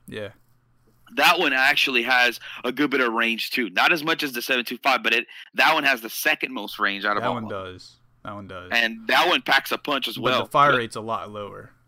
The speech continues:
Speaker 1: At least with
Speaker 2: Yeah.
Speaker 1: a double barrel, it's like, uh, I mean, I, the double barrel is like, doop, doop, like, you're dead.
Speaker 2: Yeah,
Speaker 1: Like, no matter
Speaker 2: exactly.
Speaker 1: what. Like, if you live the first shot, you're not living the second one.
Speaker 2: No.
Speaker 1: For sure.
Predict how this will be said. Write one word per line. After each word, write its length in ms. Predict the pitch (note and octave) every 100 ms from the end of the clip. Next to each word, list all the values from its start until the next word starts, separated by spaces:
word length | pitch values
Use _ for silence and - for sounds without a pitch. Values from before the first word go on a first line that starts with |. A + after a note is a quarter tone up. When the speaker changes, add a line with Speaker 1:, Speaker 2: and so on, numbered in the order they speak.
| -
Speaker 1:
At 120 | A#2+
least 200 | E3 D#3+
with 100 | C3
Speaker 2:
Yeah. 180 | A2+ G#2
Speaker 1:
a 20 |
double 240 | A#2 C3
barrel, 360 | B2 B2+ B2+ A#2
it's 120 | -
like, 180 | G#2+ G2+ _ _ _ _ _ _
uh, 140 | A#2 A2 - B2+ B2+ D3+
I 80 |
mean, 260 | D#3 D3 C3
I, 200 | A2+ A#2 - - -
the 160 | C#3+ C3+
double 240 | D3 D3
barrel 300 | C3 B2 A#2
is 100 | A2+
like, 160 | G#2+ G2+ -
doop, 120 | C#3+
doop, 160 | F3+ - - - -
like, 140 | A#2 A2
you're 80 |
dead. 160 | G#2+ G#2+
Speaker 2:
Yeah, 240 | A#2+ G#2+ G2
Speaker 1:
Like, 180 | G2+ - -
no 220 | C#3 C3
matter 280 | C3+ A2+ G#2+
Speaker 2:
exactly. 100 | G2+
Speaker 1:
what. 160 | F2 - - _ _ -
Like, 100 | A#2+
if 100 | B2+ C#3+
you 120 | F3
live 140 | F3+
the 80 | D#3
first 240 | D3 C3
shot, 100 | B2+
you're 100 | A2+
not 140 | B2 A2+
living 160 | A2+ G2+
the 80 |
second 280 | G2 G2+ F#2
one. 140 | F#2+ F#2+ - - - -
Speaker 2:
No. 360 | A#2+ G#2+ F#2 F#2 - - - - - - _
Speaker 1:
For 140 | - G#2
sure. 380 | G#2+ G#2 G2